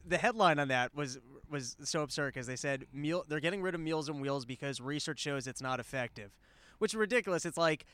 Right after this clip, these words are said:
we could easily go to a hungry person's house, go, "He was hungry," and then they showed up with food, and now he's not hungry.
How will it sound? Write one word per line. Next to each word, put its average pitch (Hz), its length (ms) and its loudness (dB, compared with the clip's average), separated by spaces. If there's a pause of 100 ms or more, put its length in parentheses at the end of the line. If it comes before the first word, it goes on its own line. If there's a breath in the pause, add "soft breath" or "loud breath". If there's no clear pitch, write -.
(140 soft breath)
we 185 80 2
could 196 140 -4
easily 202 200 0
go 185 140 6
to 180 140 6
a 156 80 8
hungry 170 280 0
person's 151 380 0
house, 156 320 6
go, 143 220 4
"He 151 120 0
was 151 140 0
hungry," 156 560 2 (160)
and 160 160 0
then 208 120 6
they 202 100 6
showed 196 240 6
up 185 120 8
with 151 120 2
food, 180 260 6
and 151 60 2
now 156 120 6
he's 139 120 0
not 175 220 4
hungry. 113 300 -4